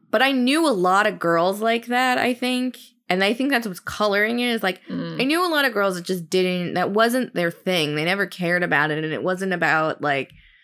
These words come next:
Speaker 1: choosing what they liked. It just wasn't what they were into.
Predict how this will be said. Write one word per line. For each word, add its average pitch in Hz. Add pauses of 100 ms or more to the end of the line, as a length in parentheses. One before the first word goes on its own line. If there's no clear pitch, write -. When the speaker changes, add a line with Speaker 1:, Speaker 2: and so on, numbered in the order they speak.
(160)
Speaker 1:
choosing 185
what 165
they 151
liked. 156
It 170
just 185
wasn't 170 (600)
what 165
they 160
were 147
into. 269